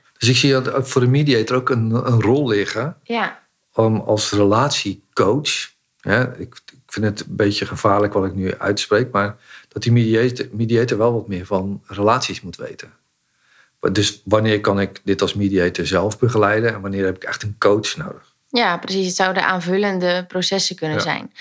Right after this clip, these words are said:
Speaker 2: Dus eigenlijk zeggen we, begin misschien wel echt bij een stuk zelfkennis. Dan komt een preventieve mediator om het allemaal bespreekbaar te krijgen richting gemeenschappelijk doel, wederzijdse verwachtingen.
Speaker 1: Relatiebehoud.
Speaker 2: Relatiebehoud als focus in plaats van conflictgedreven.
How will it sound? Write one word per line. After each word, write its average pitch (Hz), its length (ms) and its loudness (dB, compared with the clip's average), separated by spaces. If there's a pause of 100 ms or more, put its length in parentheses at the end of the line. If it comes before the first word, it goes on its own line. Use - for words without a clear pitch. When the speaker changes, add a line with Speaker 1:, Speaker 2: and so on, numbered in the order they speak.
(260)
Speaker 2:
Dus - 100 -12
eigenlijk 175 300 0 (140)
zeggen 180 300 0
we, 165 60 -8
begin 233 300 0
misschien 190 240 -4
wel 190 100 -2
echt 185 160 0
bij 185 100 2
een 175 80 -2
stuk - 180 -6
zelfkennis. 226 720 -2 (300)
Dan 208 300 0
komt 190 260 -2
een 180 100 -2
preventieve 196 540 0
mediator 185 840 0
om 180 160 -4
het 180 220 -4
allemaal 202 420 2
bespreekbaar 185 480 -2
te - 100 -12
krijgen 170 420 -4
richting 180 440 -2
gemeenschappelijk 180 720 0
doel, 175 360 0 (320)
wederzijdse 180 540 0
verwachtingen. 175 760 -2 (240)
Speaker 1:
Relatiebehoud. 104 800 -4
Speaker 2:
Relatiebehoud 180 1040 0
als - 180 -6
focus 175 380 -2
in 170 60 -8
plaats 165 240 -4
van 175 180 -8
conflictgedreven. 170 920 -2